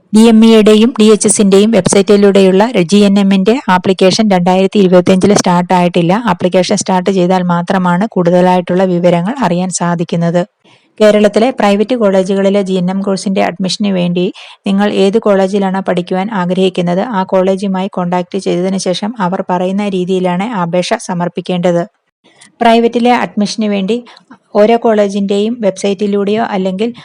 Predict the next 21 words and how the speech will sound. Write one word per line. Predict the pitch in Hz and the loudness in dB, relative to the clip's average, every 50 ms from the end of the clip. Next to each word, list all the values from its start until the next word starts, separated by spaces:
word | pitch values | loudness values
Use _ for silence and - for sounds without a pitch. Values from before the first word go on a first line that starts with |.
| - _ - | -16 _ -4
ആ, | - 185 | -4 -2
നേരിട്ടോ | 190 196 196 202 208 208 214 202 - 226 | -2 -2 -2 0 0 -2 -2 0 -2 -2
ആണ് | 240 - 185 180 180 | -2 -2 -4 -4 -4
അപേക്ഷ | 208 240 240 190 175 185 180 180 220 | -4 -4 -4 -2 -2 -2 -4 -4 -6
സമർപ്പിക്കേണ്ടത്. | - - 208 185 180 180 180 190 180 - 190 185 180 185 196 | -8 -8 -8 -6 -8 -8 -8 -10 -8 -8 -6 -4 -4 -4 -4
അതിനുവേണ്ടി | 190 180 233 233 185 180 190 196 196 196 190 190 185 185 240 - - - _ _ - | -6 -6 -6 -6 -6 -4 -4 -4 -4 -4 -4 -4 -4 -6 -6 -8 -10 -18 _ _ -6
ആ | - 202 | -4 -4
കോളേജിന്റെ | 202 - 202 196 196 202 196 190 202 202 202 240 | -2 0 0 0 2 0 -2 -2 -4 -4 -4 -6
കോൺടാക്ട് | 247 - 185 180 180 190 - - - | -4 -6 -4 -4 -4 -4 -4 -4 -6
നമ്പറിൽ | 214 202 185 185 185 185 190 202 233 269 - _ | -4 -4 -4 -6 -6 -4 -4 -4 -6 -8 -10 _
കോൺടാക്ട് | _ - 190 185 175 - - - 220 | _ -6 -4 -4 -4 -6 -6 -6 -6
ചെയ്തതിന് | 196 - 190 185 185 185 196 196 202 | -6 -4 -4 -4 -4 -4 -4 -6 -6
ശേഷം | 202 - 190 175 - - 220 254 | -6 -4 -6 -6 -6 -6 -8 -6
അവർ | 262 196 190 196 185 - | -6 -4 -4 -4 -4 -4
പറയുന്ന | 180 180 180 180 190 196 202 | -4 -4 -2 -4 -4 -4 -4
രീതിയിൽ | 196 185 180 185 180 190 208 247 269 277 | -4 -4 -4 -4 -4 -6 -6 -6 -6 -6
അപേക്ഷ | 190 175 180 180 170 - | -6 -4 -4 -4 -4 -6
സമർപ്പിക്കണം. | 240 - - 180 175 175 170 - 185 - 185 180 180 175 - _ _ _ _ _ - - | -10 -8 -6 -6 -6 -6 -6 -6 -8 -6 -6 -6 -6 -6 -8 _ _ _ _ _ -4 -2
ഏത് | 190 233 | 0 0
കോളേജാണോ | 226 226 214 202 202 202 196 196 196 190 196 208 | 2 2 2 2 2 0 0 0 -2 -2 -2 -2
പഠിക്കുവാനായിട്ട് | 202 202 180 180 175 185 190 190 185 185 185 180 | -2 -2 -2 -2 -4 -4 -4 -4 -4 -4 -4 -6